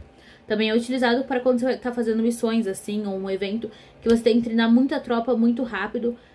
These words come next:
principalmente os bushes maiores, de cinquenta, de vinte K. é, que ajudam você a treinar um monte de tropa, um, numa velocidade bem, bem alta.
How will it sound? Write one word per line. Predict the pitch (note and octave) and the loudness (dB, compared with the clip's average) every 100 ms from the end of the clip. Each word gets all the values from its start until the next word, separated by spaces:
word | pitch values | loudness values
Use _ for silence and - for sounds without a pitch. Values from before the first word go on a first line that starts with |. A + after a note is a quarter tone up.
| - | -10
principalmente | A#3 A#3+ A3+ A#3 | -4 0 2 2
os | B3 | 0
bushes | G#3 G#3+ A#3+ A3 | 0 0 2 0
maiores, | G#3 F3+ F#3+ A3 G3+ | -2 -2 -2 -2 -2
de | F#3 | -6
cinquenta, | F#3 F3 E3 F#3+ G3+ G3+ F3+ | -10 -12 -10 -6 -6 -4 -6
de | F3+ | -6
vinte | F3+ F#3+ - | -6 -8 -10
K. | - F#3+ A3 - - - - - - | -6 -6 -6 -12 -20 -20 -20 -14 -2
é, | G3+ F#3+ F#3+ - | 0 0 -2 -6
que | - B3 | -2 0
ajudam | A#3 A#3 A#3 A#3+ B3+ | 2 2 4 2 4
você | B3+ B3+ | 0 0
a | A#3+ | -4
treinar | A#3+ B3 | -2 0
um | A#3+ | 4
monte | A#3+ B3+ C4 | 4 2 -2
de | C4 | -8
tropa, | A#3+ A3 A3 - G#3+ | -4 -6 -6 -10 -2
um, | A#3+ A#3 | -2 -2
numa | F#3+ G#3+ A3+ G#3+ G#3 | -4 -2 0 0 0
velocidade | A3 A3 A3 G#3 | 0 0 -2 -2
bem, | G#3 A3+ C4 - | 0 0 0 -4
bem | F3+ A3 B3 | -2 0 0
alta. | D3 - | -2 -10